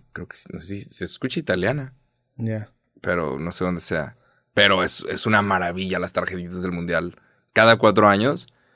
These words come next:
Speaker 1: Y ahorita lo haces no porque seas fan, sino porque de niño no lo podías hacer,
Speaker 2: Tú lo
Speaker 1: ¿sabes?
Speaker 2: sigues haciendo.
Speaker 1: Sí, claro.
Speaker 2: Sí.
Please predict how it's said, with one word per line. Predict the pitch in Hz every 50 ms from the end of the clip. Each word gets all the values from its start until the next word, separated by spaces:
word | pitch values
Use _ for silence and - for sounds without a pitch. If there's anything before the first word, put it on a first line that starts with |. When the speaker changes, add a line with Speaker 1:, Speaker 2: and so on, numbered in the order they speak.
| _ _ _ _ _
Speaker 1:
Y | - 107 110
ahorita | 120 127 135 - 147
lo | 131 127
haces | 123 135 127 120
no | 123 120
porque | 113 131 120 110 110
seas | 110 113 110 - -
fan, | 110 104 104 117 147 151
sino | - - 117 107 98 92
porque | 95 95 - - 92 92 90 - -
de | - 87 92
niño | 90 90 92 95 98
no | 98 95
lo | 95 95 -
podías | - 85 85 87 - -
hacer, | - - - -
Speaker 2:
Tú | - 160
lo | 156 175 175
Speaker 1:
¿sabes? | 196
Speaker 2:
sigues | 208 170 165 170 165 156
haciendo. | 151 131 135 135 131 131 120 110 - - - _
Speaker 1:
Sí, | _ - - 101
claro. | - 101 - - - 123 131 120 104
Speaker 2:
Sí. | 92 - 135